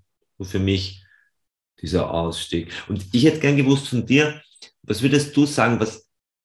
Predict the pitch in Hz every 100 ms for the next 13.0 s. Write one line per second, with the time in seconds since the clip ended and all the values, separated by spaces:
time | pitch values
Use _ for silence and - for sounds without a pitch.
0 | _ - - 110 - - 139 165 135 135
1 | 139 143 131 127 117 - 156 156 123 117
2 | 139 117 117 - 139 139 120 113 - 117
3 | - 98 113 104 104 110 95 90 92 95
4 | 92 98 92 107 110 110 - _ _ _
5 | - - - 98 101 95 107 98 101 95
6 | - 101 117 120 - _ - 101 - 104
7 | 131 131 104 95 104 95 - _ _ -
8 | 90 92 135 143 139 - - _ 104 101
9 | 117 113 - - _ 113 110 117 110 104
10 | - 98 95 107 113 - 98 98 107 113
11 | 101 - - - _ _ _ _ - 92
12 | 113 - - - - - - 107 110 -